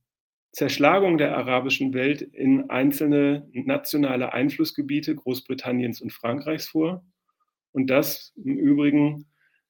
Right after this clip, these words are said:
in einer Phase, in der insbesondere Großbritannien arabische Führer dafür gewinnen wollte, sich gegen die osmanische Vorherrschaft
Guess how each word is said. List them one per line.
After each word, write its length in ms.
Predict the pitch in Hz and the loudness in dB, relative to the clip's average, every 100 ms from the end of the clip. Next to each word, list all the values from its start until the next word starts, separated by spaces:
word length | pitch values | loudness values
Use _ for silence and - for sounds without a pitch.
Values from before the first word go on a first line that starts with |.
| _ _ _ - | _ _ _ 6
in 120 | 156 | 8
einer 260 | 147 151 | 10 6
Phase, 440 | 143 143 160 160 160 | 6 4 4 4 2
in 300 | - 143 147 | 4 4 6
der 500 | 143 139 135 135 - _ | 6 6 4 0 -6 _
insbesondere 600 | 160 151 151 143 143 143 | -2 0 0 4 4 4
Großbritannien 1040 | 135 135 139 - 131 135 139 160 170 180 | 2 2 0 -2 -4 2 4 4 2 -2
arabische 640 | - 131 113 120 135 170 160 | -4 -4 0 2 2 0 -4
Führer 360 | - 180 185 165 | 0 2 2 0
dafür 320 | 156 - 151 | 0 2 4
gewinnen 460 | 151 147 156 156 | 4 2 4 2
wollte, 500 | 147 151 156 156 147 _ _ _ _ | 2 0 2 -2 -2 _ _ _ _
sich 240 | 139 139 | -4 4
gegen 240 | 143 143 | 6 8
die 100 | 139 | 6
osmanische 600 | 143 139 139 135 139 - | 4 0 2 2 2 -2
Vorherrschaft 760 | - 135 135 135 131 - 127 | -4 -2 0 0 -4 -4 -6